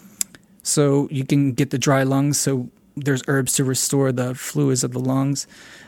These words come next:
And then the water elements, we talked about the kidneys and the reproductive organs. So this can, it,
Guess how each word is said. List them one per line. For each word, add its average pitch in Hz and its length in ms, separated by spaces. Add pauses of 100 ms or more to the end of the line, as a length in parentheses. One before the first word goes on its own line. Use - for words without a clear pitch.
(120)
And 175 100
then 170 100
the 156 80
water 170 280
elements, 123 400
we 143 100
talked 131 240
about 131 240
the - 60
kidneys 139 580
and 127 260
the 123 200 (420)
reproductive 135 580
organs. 143 460
So 139 240
this 143 200
can, 151 340
it, 170 180